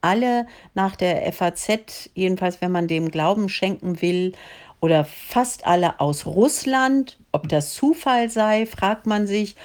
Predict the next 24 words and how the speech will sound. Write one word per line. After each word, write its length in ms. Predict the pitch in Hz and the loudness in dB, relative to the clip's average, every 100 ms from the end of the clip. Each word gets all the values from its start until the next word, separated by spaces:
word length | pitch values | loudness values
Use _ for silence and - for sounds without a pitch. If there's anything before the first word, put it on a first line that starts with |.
| - - - | -20 -20 -2
Und 200 | 170 170 | -2 2
hier 160 | 165 | 0
heißt 360 | 160 185 247 208 | 2 0 0 -4
es, 100 | 208 | -2
vor 180 | 185 185 | -4 0
kurzem 360 | 220 240 202 | -2 0 0
noch 240 | 190 180 180 | 0 0 0
redeten 400 | 190 185 185 170 | 0 0 -2 -2
alle 260 | 165 196 | 0 0
über 260 | 175 170 156 | 0 0 -2
Cyberangriffe 920 | - 175 196 - 170 180 170 165 160 | 2 2 2 0 -2 -2 -2 -2 -4
von 260 | - 151 143 | 0 0 0
Geheimdiensten. 1080 | 135 156 220 262 247 254 247 - 226 233 226 - - - | 0 0 0 0 0 0 -2 0 2 2 0 -16 -20 -4
Aber 260 | 147 151 143 | 0 2 0
russische 540 | 160 240 - 247 214 | 2 0 2 0 0
Hacker 440 | 185 196 196 185 170 | 2 0 2 2 2
bohrten 560 | 151 170 190 196 190 | 2 2 2 2 -2
sich 260 | 175 175 - | -2 -6 -2
in 140 | 185 | 0
die 120 | 175 | 0
Systeme 600 | 165 170 165 - 180 170 | 0 0 -2 -2 0 0
des 240 | 160 156 - | 0 -2 -2
Bundestags 720 | 220 285 294 247 214 208 - | 0 2 0 0 -2 -2 -2
hinein, 540 | 202 185 165 175 185 | -2 0 0 0 -2